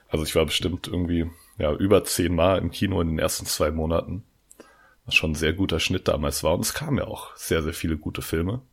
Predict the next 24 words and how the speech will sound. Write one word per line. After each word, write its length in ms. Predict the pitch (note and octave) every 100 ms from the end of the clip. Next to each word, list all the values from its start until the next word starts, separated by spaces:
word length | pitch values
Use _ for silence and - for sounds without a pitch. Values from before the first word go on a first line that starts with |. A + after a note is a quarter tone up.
| - - - - -
die 80 | F2+
dann 160 | D#2+
ja 80 | E2
auch 180 | D2+ -
noch 160 | F2 -
in 80 |
die 80 | E2+
Oscar-Season 720 | - - A#2 G2 A2+ A2 A2
reingespielt 560 | F#2 G#2 - - A2 -
haben. 300 | A2 A#2 A#2+ - - - - - -
Also 160 | E2
da 160 | D#2+ G2
fing's 380 | - C#3 C3 A#2+
auf 160 | A2
jeden 160 | A#2+ A2
Fall 180 | - G2+
gut 220 | G2+ -
an. 240 | - D2+ - _ _ _ _ _ _ _ - _ _ _
Ja, 100 | F2
dann 160 | D#2+ E2+
kam 460 | G#2 G#2+ A#2+ A#2+ -
eben 440 | - F2+ E2+ E2+ - - -
die 140 | -
Corona-Pandemie. 1040 | - - E2+ F2 G2+ - G#2 G#2 G#2 A2